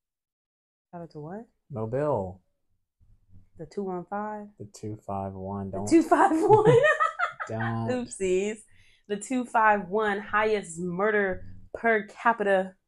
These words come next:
Speaker 2: In the country.
Speaker 1: In the country.
Speaker 2: That's right.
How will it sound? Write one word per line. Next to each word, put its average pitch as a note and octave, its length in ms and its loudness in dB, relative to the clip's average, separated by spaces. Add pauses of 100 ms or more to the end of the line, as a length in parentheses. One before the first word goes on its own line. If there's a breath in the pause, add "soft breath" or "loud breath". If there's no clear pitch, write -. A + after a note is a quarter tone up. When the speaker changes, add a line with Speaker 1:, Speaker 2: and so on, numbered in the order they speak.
(880)
Speaker 2:
In B2 80 -4
the B2 80 0
country. A#2+ 420 -4
Speaker 1:
In G#3 120 2
the A3 100 0
country. G#3+ 880 -4
Speaker 2:
That's C#3 100 -8
right. G2 320 -6